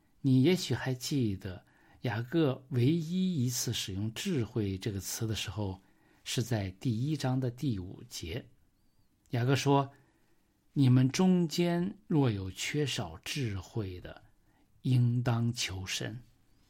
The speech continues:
在这节经文中，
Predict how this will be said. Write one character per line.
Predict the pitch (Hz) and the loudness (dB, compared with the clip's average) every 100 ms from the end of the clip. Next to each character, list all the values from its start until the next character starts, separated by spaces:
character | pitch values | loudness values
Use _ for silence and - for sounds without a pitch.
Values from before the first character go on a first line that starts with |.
| _ _ _ _ _ _ _ _ _ _ _ _ _ _ _ _ _ _ _ _ _ _ - | _ _ _ _ _ _ _ _ _ _ _ _ _ _ _ _ _ _ _ _ _ _ 0
在 | 147 | 2
这 | 135 151 | 4 4
节 | 135 | 6
经 | 127 131 | 8 8
文 | 120 120 | 8 8
中， | 131 131 143 | 8 8 6